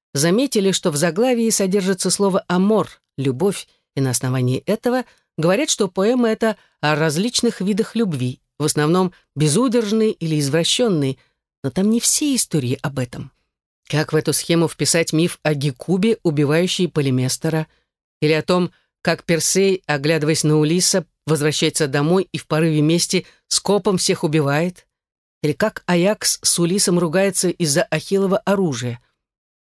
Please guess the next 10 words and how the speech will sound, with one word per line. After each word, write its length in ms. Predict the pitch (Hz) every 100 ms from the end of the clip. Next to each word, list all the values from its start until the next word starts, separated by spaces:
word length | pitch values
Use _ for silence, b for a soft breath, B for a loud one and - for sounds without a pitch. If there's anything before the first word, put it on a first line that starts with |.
| _
Никак. 680 | 165 139 - 123 120 - - _ _ _ _ _ _ _ _
В 40 |
этом 240 | 165 - 143
потрясающем 800 | 160 156 151 - 151 143 - 135
разнообразии 720 | 143 143 131 143 175 151 156
прелесть 540 | - 151 147 143 -
поэмы. 500 | 160 147 120 131 135 _ _ _ _
Речь 320 | - 165 202 -
там 180 | 190
струится 520 | 180 - 190 190 -